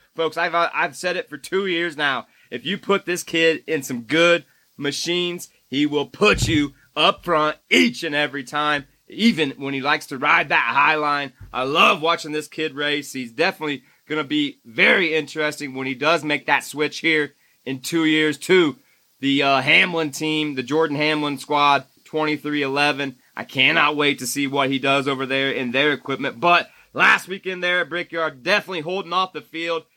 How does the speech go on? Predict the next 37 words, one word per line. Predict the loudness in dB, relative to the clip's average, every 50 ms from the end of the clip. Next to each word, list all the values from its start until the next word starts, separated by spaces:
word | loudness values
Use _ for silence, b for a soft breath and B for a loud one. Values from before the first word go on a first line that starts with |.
| _ _
in | -12 -10 -8
a | -8 -8 -8
wild, | -8 -6 -4 2 4 4 6 6 4 2 -2 -2
wild | 0 2 4 4 2 2 -2
race | -2 -2 -2 -4 -4 -8 b b b b b
as, | -2 0 0 0 0 0
uh, | 0 0 0
turn | -2 -4 -4 -4 -2 -2 -4 -2
one | 0 0 2 2 0 -2
seemed | -4 -4 -4 -4 -4 -6
to | -8 -8
be | -4 0 2 2 2 2 0 -2 b b b b b -10
the | -10
big | -6 -4 -2 2 2 2 2
headache. | 2 2 2 2 2 2 2 0 0 -2 b b b b b
Uh, | -4 0 0 0 0 0
it | -2
was | -4 -2
like | 0 0 0 0 -2
funneling | -2 -2 0 0 2 0 0 -2 -2 -4
sand | -2 0 2 2 2 2 0 -2 -4
through | -4 -4 -2 -4
a | -4
time | -2 2 2 4 4 2 0 0
glass. | 2 4 6 6 6 4 2 -2 -10 _ _ _ _ _ _
Just | -8 -6 -6 -6 -6 _ _ -4
did | 0 0 0 2
not | 2 2 0 0 0 0
work | -2 -2 -2 -2 -2 -4 -8 -14 _ _
each | -6 -4 -4 -4 -6 -6
and | -4 -2
every | -2 -2 -2 -4 -6
restart. | -4 -4 -4 -6 -4 -2 -2 0 0 -2
There | -4 -6 -4
was | 0 0 2 2 0 0
a | -4
problem. | -4 -2 0 2 2 2 2 0 0 -4 -4 -4